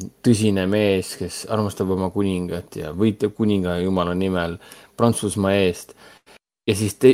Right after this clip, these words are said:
järgmises versioonis juba näeme neid tegelikke tahke, mi-, missugune ta tegelikult on. Või siis, kuidas keegi näeb teda ja nii edasi. Ehk siis, aga samas see film ei ole ka selline, mis jätab ju tegelikult, ta ei jäta otseselt ju tõlgendamisruumi,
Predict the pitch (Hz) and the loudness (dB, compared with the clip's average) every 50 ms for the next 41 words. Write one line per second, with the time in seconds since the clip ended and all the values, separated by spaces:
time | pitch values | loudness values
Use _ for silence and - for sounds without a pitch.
0 | - 117 117 110 113 123 120 113 127 123 120 120 113 113 123 120 120 113 107 101 | 6 6 6 6 6 6 4 0 0 0 2 2 2 2 2 2 2 2 0 -2
1 | 107 107 110 110 110 113 113 110 110 110 107 107 107 107 107 107 107 107 107 104 | -2 -2 0 0 2 2 2 2 2 0 2 2 2 2 0 0 0 -2 -2 -2
2 | 104 104 107 107 104 104 101 - - - 135 131 131 107 90 85 - 98 - - | -2 -2 -2 -2 -2 -2 -2 -2 0 2 2 4 4 2 2 0 -6 -10 -8 -8
3 | 92 - - - - - 85 - - _ _ - - 107 101 104 110 107 - - | -8 -10 -10 -14 -14 -14 -14 -14 -16 _ _ -14 -10 -8 -6 -6 -6 -6 -4 -4
4 | 95 92 90 87 98 101 - - 113 113 104 87 85 85 - 87 87 - - 87 | -4 -4 -4 -6 -8 -6 0 0 2 4 4 2 2 -2 -4 -10 -12 -10 -10 -10
5 | 82 82 82 - - _ - - - - - - _ _ _ - 151 147 131 - | -10 -10 -12 -14 -16 _ -20 -20 -20 -20 -20 -20 _ _ _ 6 8 8 8 8
6 | - 113 104 - - - 117 107 - 101 - - 98 90 87 92 98 101 92 90 | 4 -4 -6 -6 -4 -2 -2 -2 -2 -4 -4 -4 -4 -4 -2 -2 -2 -2 -2 -4
7 | - - - - 98 - - 87 90 90 90 98 117 117 - 92 - - 92 92 | -6 -4 0 0 2 2 0 -6 -6 -4 0 0 0 0 0 -2 -4 -6 -16 -16
8 | - - - - - - - - - _ _ _ _ _ _ _ _ _ _ _ | -16 -20 -20 -20 -20 -20 -20 -20 -20 _ _ _ _ _ _ _ _ _ _ _
9 | _ _ _ - - - - - 120 - - 123 113 - 156 156 165 156 143 - | _ _ _ -8 -8 -8 -6 -6 -6 -4 -4 -2 0 2 4 4 4 4 2 2
10 | - 120 117 131 135 127 120 110 113 107 113 104 123 127 123 113 107 101 101 101 | 0 0 0 2 4 4 4 4 4 2 2 0 0 0 0 0 0 0 0 -2
11 | 101 - - 117 113 - 110 101 98 98 98 101 - 107 107 101 98 104 110 - | -2 -2 -2 -2 0 0 -2 -2 -2 -2 -4 -4 -4 -2 -2 -2 -2 -2 -8 -12
12 | _ _ _ - - - 65 69 85 - 107 107 113 131 139 - 117 104 - - | _ _ _ -18 -12 -10 -8 -8 -4 0 2 4 4 4 2 0 -2 -4 -4 -6
13 | 98 95 90 - 104 98 127 131 131 104 95 90 80 85 90 104 131 131 104 82 | -12 -12 -12 -10 -4 0 2 2 4 2 0 -2 -2 -8 -6 -2 -2 -2 -2 -2
14 | 82 80 80 | -6 -10 -16